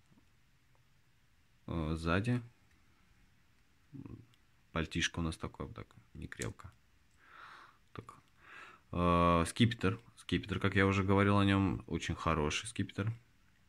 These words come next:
Э, такой блестящий, м, а, по-видимому, может, ещё не видно. Здесь у нас тессеракт, насколько я помню. Вот, э, волосы. Э, принт лица очень хороший, качественный.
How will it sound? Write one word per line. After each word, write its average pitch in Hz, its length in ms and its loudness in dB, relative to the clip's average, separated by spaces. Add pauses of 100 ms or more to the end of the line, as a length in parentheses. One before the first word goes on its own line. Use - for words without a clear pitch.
(1040)
Э, 85 160 4
такой 82 220 2
блестящий, 82 580 2
м, 90 280 2
а, 80 160 2
по-видимому, 78 360 0
может, - 160 -4
ещё - 200 -4
не 73 120 0
видно. 113 320 2 (560)
Здесь 82 260 -4
у 82 40 -2
нас 78 100 -4
тессеракт, - 520 -2
насколько 113 340 0
я 110 60 4
помню. 113 460 4 (360)
Вот, 87 400 4
э, 87 420 4
волосы. 87 760 4 (760)
Э, 82 440 2
принт 87 240 2
лица 82 260 0
очень 90 200 -2
хороший, 113 340 2
качественный. 113 600 2